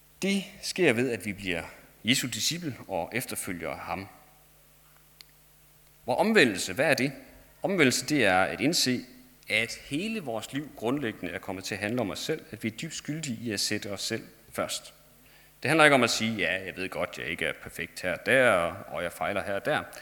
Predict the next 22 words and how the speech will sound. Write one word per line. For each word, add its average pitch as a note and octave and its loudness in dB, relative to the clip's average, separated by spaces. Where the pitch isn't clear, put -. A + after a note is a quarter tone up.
Men A2+ -2
omvendelse, C#3 0
det C3 -6
er B2 -4
at B2 -6
sige, C3+ -6
at G2+ 2
vores G2 0
selvcentrerethed F2 -4
og F#2+ -2
alt, A#2+ -2
hvad G2+ -4
der F2+ -2
følger C3 0
af F2 2
det, D#2 -6
løgn, G2 0
mistro, G2 -8
misundelse, - -6
irritation, C3 -10
uberettiget G#2 0
vrede, G#2+ -6